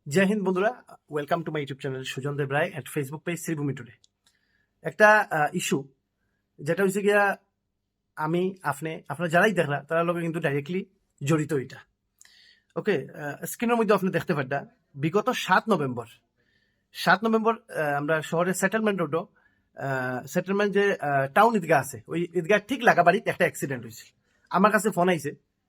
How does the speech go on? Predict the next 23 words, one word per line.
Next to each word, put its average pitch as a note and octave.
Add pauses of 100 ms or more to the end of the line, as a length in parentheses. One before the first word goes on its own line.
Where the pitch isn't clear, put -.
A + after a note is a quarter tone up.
(100)
তা -
আমি A#3
খবর G#3+
কিতা A3+
পাইছি G#3+
যে F#3+
একটা G3
ডাম্পার F3+
একটা, F#3+
আহ, C#3+
বিল্ডিং D#3
ভাঙ্গিয়া D#3
ঢুকে C#3
গেছে। A#2+ (340)
ঠিক B3
আছে, A3
নরমাল E3
অ্যাক্সিডেন্ট, A3
গাড়ি F#3+
চলের B3
অ্যাক্সিডেন্ট G3
হইতে C3+
পারে, A#2